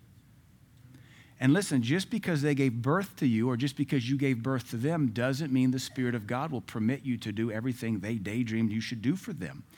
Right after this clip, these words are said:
You've got to be able to get around a person and see what does the Spirit of God say to you in relation to them.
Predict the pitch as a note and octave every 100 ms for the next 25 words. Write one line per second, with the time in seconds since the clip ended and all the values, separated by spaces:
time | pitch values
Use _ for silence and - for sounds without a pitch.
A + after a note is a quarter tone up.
0 | - - - A2 C3+ F3 F3 E3 C#3+ D3
1 | C#3 A#2+ C#3 C3 C3 B2 - F3 F3 -
2 | A#2 A2 - C#3 B2+ D#3+ D3+ B2 A#2 -
3 | C3 A2+ C#3 D3 C3+ - C3+ B2 - B2+
4 | C3+ A#2+ A2+ B2+ D3+ - D3 A2+ E2 C#2+